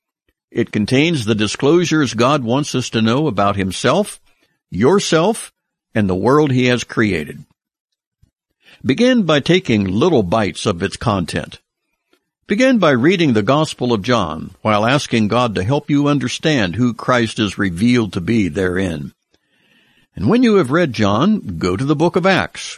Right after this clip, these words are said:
which historically continues where John left off.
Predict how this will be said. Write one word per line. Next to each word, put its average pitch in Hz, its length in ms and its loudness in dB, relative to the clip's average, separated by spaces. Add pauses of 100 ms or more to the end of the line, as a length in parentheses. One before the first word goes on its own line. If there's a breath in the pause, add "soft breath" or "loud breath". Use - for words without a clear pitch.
which - 280 -2
historically 127 840 -2
continues 127 840 0
where 123 240 0
John 110 320 0
left 123 280 0
off. 208 400 -4